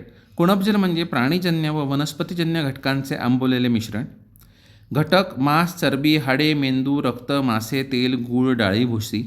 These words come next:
प्रक्रिया उकळणे, आंबवणे, काही दिवस उबदार जागी ठेवणे. उपयोग झाडे व पिकांना टाकल्यास अत्यंत प्रभावी जैविक खत. ही पद्धत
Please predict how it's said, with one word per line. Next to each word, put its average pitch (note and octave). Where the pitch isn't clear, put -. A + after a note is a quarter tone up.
प्रक्रिया E3
उकळणे, D3+
आंबवणे, C3+
काही C3+
दिवस D#3
उबदार C3+
जागी A#2
ठेवणे. F#2
उपयोग F3
झाडे C#3
व F#3
पिकांना D#3
टाकल्यास B2+
अत्यंत D#3
प्रभावी C3
जैविक A#2+
खत. -
ही G3
पद्धत D#3+